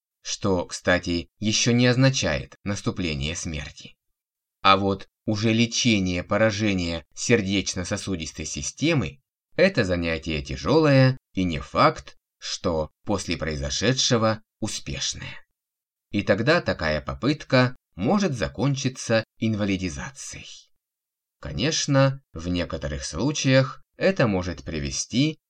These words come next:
и к мучительнейшей смерти. Как мы говорили выше, у всех людей функциональные особенности организма разные,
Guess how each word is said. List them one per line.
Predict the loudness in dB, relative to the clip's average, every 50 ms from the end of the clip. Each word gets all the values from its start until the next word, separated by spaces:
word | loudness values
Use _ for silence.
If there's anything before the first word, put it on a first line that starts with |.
| _ -6
и | -6
к | -4 -4
мучительнейшей | -4 -6 -4 -2 -2 0 2 4 4 4 4 4 2 2 2 0 0 -2
смерти. | -2 -4 -6 -6 -6 -6 -10 -12 -14 -16 -18 -18 -20 -20 _ _ _ _ _ _ _ _ _ -4
Как | -2 -2 -2 -2
мы | -4 -4 -2
говорили | -2 -2 0 0 0 -2 -2 -4 -4 -4
выше, | -2 0 0 0 2 2 2 2 2 0 -4 _ _ -8
у | -8
всех | -6 -6 -6 -4 -4 -4 -4 -4 -6
людей | -8 -6 -2 2 4 4 4 2 0 -6 -14 -20 -20 _ _
функциональные | -8 -2 0 0 0 0 0 4 6 6 6 6 6 4 4 4 4 2 2 0 -2
особенности | -2 -6 -6 -6 -4 -4 -4 -4 -4 -6 -8 -10 -8 -6 -4
организма | -4 -4 -2 -4 -4 -2 -2 -2 0 0 2 2 2
разные, | 2 0 -2 -4 -8 -10 -10 -12 -14 -14 -16 -18